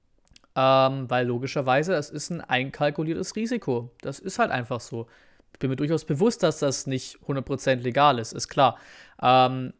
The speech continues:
mein Ding quasi fürs gute Gefühl ist halt immer,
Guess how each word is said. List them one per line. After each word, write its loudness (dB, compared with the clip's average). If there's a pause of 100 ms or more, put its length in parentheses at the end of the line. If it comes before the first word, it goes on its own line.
(160)
mein 4 (580)
Ding 2
quasi 2
fürs -4
gute 0
Gefühl -4
ist -4
halt 2
immer, -2